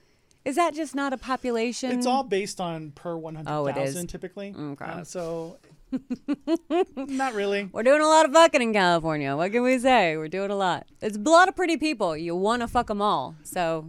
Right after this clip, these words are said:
Speaker 1: you know, some of 'em are gonna have gonorrhea. That's just the case of it.
Speaker 2: There's certainly different regions that are, that have higher case loads.
Speaker 1: Interesting. And you mentioned also that there is now a, like, super gonorrhea,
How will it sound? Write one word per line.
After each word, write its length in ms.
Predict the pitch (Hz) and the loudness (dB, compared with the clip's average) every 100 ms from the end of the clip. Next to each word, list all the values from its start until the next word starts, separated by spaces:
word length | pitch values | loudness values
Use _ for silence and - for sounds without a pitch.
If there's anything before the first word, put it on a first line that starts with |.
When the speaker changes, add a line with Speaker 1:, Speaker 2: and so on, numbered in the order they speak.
| 165 | -12
Speaker 1:
you 140 | 190 180 | -10 -6
know, 220 | 147 165 | -6 -8
some 200 | - 208 | -6 -4
of 80 | 240 | -2
'em 60 | 247 | -4
are 80 | 247 | -2
gonna 180 | 247 240 | -2 -2
have 160 | 240 | -4
gonorrhea. 500 | 226 202 185 147 - 165 | -4 -6 -6 -10 -12 -14
That's 200 | 190 175 | -16 -14
just 240 | 202 - | -16 -12
the 160 | 185 175 | -12 -12
case 300 | 175 185 - | -14 -16 -18
of 140 | - | -18
it. 140 | - - _ - | -20 -20 _ -10
Speaker 2:
There's 320 | 175 196 185 - 180 | -4 -2 -4 -8 -14
certainly 480 | - 220 208 180 170 | -10 -10 -10 -10 -12
different 400 | 143 170 180 170 | -12 -14 -14 -16
regions 460 | 170 160 160 151 - | -16 -16 -16 -18 -16
that 140 | 151 135 | -16 -16
are, 400 | 131 131 - _ _ _ 202 | -16 -18 -20 _ _ _ -20
that 220 | 170 170 | -18 -16
have 220 | - 151 | -14 -16
higher 280 | 135 143 143 | -16 -20 -20
case 400 | - 160 - - _ _ _ | -20 -20 -20 -20 _ _ _
loads. 380 | - - _ - | -20 -20 _ -14
Speaker 1:
Interesting. 580 | - 196 196 180 165 - - - - - - | -10 -8 -8 -10 -12 -14 -20 -20 -20 -20 -4
And 200 | 240 262 | -2 0
you 100 | 269 | 0
mentioned 440 | 254 285 311 294 | 0 -2 -2 -4
also 560 | - 185 220 - 185 170 | 0 0 0 -4 -4 -4
that 160 | 175 - | -6 -6
there 200 | 175 170 | -6 -6
is 140 | 165 | -6
now 520 | 175 160 160 156 151 - | -6 -2 0 0 -2 -4
a, 460 | 151 147 147 143 | -6 -4 -6 -6
like, 200 | 139 139 | -8 -10
super 420 | - - 339 - 160 | -12 -4 -4 -4 -10
gonorrhea, 680 | 110 - - 107 - - | -12 -16 -20 -18 -18 -18